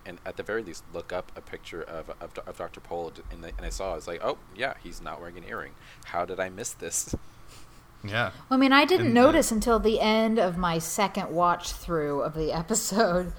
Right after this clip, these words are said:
Speaker 3: <laughs> So it is a very small thing. They never talk about it, but it was just, uh,
Speaker 2: Right.
Speaker 3: an observation.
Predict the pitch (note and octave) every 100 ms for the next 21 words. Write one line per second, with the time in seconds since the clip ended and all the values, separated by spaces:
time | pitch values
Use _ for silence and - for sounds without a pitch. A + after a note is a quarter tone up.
0 | - - - D#4+ F4 D#4+ C4 C4 B3 -
1 | G#3 G3 F3+ E3 E3 F#3 D#3+ D#3+ D#3 F3
2 | F#3+ G3+ - E3 F#3+ D3+ A2+ D2 C#2 A2+
3 | E3 - - - C#3+ C#3+ C3+ - D3+ C#3
4 | - G#2+ A#2 G#2+ F2+ D3 C#3 C3 C#3 C3
5 | B2+ C3+ C#3